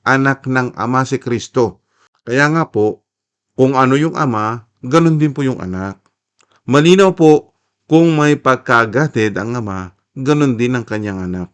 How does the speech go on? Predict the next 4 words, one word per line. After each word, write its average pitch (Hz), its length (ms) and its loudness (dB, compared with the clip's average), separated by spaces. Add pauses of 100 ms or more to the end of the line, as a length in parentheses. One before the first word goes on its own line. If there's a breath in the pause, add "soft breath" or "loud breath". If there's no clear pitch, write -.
May 120 320 -2
pagka-Godhead 107 1600 -4
o 165 240 0
pagka-Diyos. 175 1000 -2